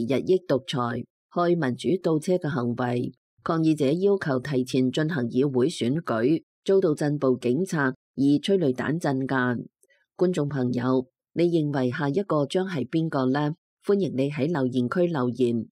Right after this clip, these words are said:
講下你嘅諗法。好多人食完午餐之後，總會覺得飯氣攻心，好想瞓。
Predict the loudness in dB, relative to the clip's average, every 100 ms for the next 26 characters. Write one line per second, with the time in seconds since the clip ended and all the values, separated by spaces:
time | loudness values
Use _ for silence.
0 | _ _ -6 -4 -4 -4 -2 0 0 0
1 | -2 -4 -4 -4 -6 _ _ _ _ _
2 | _ -2 0 0 0 -2 0 -2 0 -2
3 | -2 -2 -2 0 -2 0 0 0 -2 -4
4 | _ -4 -2 0 0 -2 -2 -4 -4 -4
5 | -2 0 0 0 0 0 -2 -2 _ -6
6 | -4 -2 -2 -4 -2 0 0 0